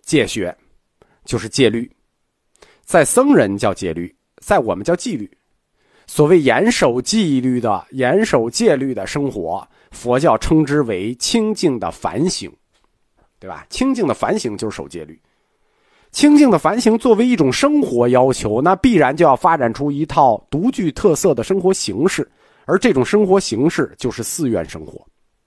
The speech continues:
寺院生活是一个封闭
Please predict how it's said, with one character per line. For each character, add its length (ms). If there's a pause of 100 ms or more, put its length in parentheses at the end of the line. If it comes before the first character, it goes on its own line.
(1700)
寺 260
院 180
生 180
活 480 (120)
是 240
一 200
个 280
封 360
闭 320